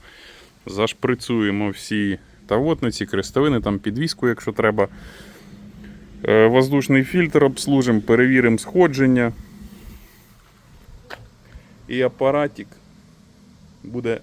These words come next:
нам шуршать бабосиком, а новому власнику буде приносить задоволення. Що тут видно? Кліренс сумасшедший, лебедка на борту,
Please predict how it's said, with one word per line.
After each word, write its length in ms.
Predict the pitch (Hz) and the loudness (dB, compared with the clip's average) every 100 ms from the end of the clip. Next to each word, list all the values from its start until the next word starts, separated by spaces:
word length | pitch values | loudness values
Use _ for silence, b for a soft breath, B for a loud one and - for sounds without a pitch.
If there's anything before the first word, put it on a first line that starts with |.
| - | -8
нам 320 | 123 127 113 | -4 -4 -6
шуршать 480 | - 117 117 113 107 | -10 -12 -6 -4 -4
бабосиком, 720 | 113 127 190 196 113 101 98 - B B B B B - | -6 -6 -6 -8 -8 -6 -6 -8 B B B B B 0
а 340 | 110 117 117 - | 4 4 4 2
новому 460 | 123 135 127 127 | 0 0 0 2
власнику 640 | 131 151 156 117 101 104 101 | 2 2 2 -4 -4 -2 -2
буде 280 | 107 120 113 | -2 -2 -2
приносить 540 | - 104 113 110 95 - B B B B | -2 0 -2 -4 -10 -12 B B B B
задоволення. 760 | 95 113 117 87 82 78 82 82 - B B - - - _ _ - - - - - _ _ - - - - - - - _ - - _ _ _ - - b b b b b b b b | -2 0 0 -2 -4 -8 -12 -16 -20 B B -20 -20 -20 _ _ -20 -20 -20 -20 -20 _ _ -20 -18 -16 -16 -18 -20 -20 _ -20 -20 _ _ _ -20 -20 b b b b b b b b
Що 240 | - - | -14 -10
тут 200 | 120 101 | -10 -12
видно? 360 | 98 98 92 90 - b b _ _ _ - | -12 -10 -10 -14 -18 b b _ _ _ -16
Кліренс 440 | 107 123 117 101 - | -8 -6 -6 -8 -10
сумасшедший, 840 | - 98 98 - 131 - 113 107 | -12 -10 -8 -8 -8 -8 -10 -8
лебедка 460 | 104 107 110 - 98 | -8 -8 -8 -8 -8
на 120 | 101 | -6
борту, 480 | 98 98 - 143 | -8 -10 -8 -10